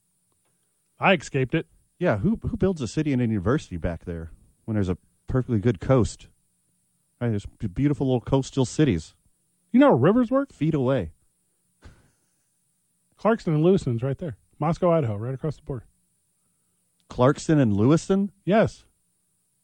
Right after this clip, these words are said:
Speaker 2: Why don't they just call it Lewis and Clark University?
Speaker 1: Well, so I also went there for junior college, but that was in Saint Louis.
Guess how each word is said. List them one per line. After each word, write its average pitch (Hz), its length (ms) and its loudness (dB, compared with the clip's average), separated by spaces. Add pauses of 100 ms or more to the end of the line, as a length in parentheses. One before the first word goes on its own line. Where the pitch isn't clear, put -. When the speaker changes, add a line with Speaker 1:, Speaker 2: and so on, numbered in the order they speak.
(180)
Speaker 2:
Why 139 80 -2
don't 175 80 2
they - 20 2
just 185 140 -2
call 170 220 2
it 117 60 -4
Lewis 139 340 2
and 127 100 -2
Clark 147 320 0
University? 123 600 0 (140)
Speaker 1:
Well, 160 260 2
so 185 220 4
I 165 100 4
also 180 240 0
went 156 160 -2
there 185 200 4
for 135 140 -2
junior 156 260 2
college, 117 400 -2
but 127 100 0
that 151 80 4
was 156 140 4
in 151 100 4
Saint 151 220 2
Louis. 175 320 2